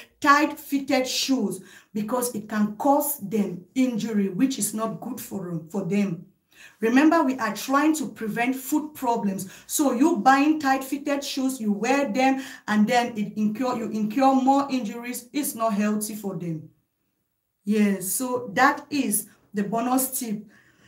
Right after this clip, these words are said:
And then the other point that I am going to be saying is for you not to use hot water bottles on your feet. This can go alongside with what I said. Don't wash your feet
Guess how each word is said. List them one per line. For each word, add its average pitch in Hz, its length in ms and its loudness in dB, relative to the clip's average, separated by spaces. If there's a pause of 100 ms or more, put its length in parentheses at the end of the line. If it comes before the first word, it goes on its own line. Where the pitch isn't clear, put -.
(180)
And 269 260 8
then 302 340 6
the 240 220 0
other 392 300 6
point 330 260 2
that 285 220 2
I 247 80 2
am 233 240 -2
going 311 220 2
to 262 100 -4
be 220 100 -2
saying 254 320 -6
is 277 180 -2
for 220 160 -6
you 262 280 -2 (120)
not 320 360 6
to 269 120 -2
use 269 300 -2 (120)
hot 302 440 6
water 254 640 0
bottles 226 720 -6
on 220 320 -4
your 190 160 -6
feet. - 480 -4 (500)
This 359 480 6
can 240 300 0
go 302 300 4
alongside 247 600 2
with 208 140 -2
what 262 300 0
I 208 120 0
said. 226 320 -2
Don't 285 380 4
wash 277 360 2
your 208 200 -4
feet 262 340 0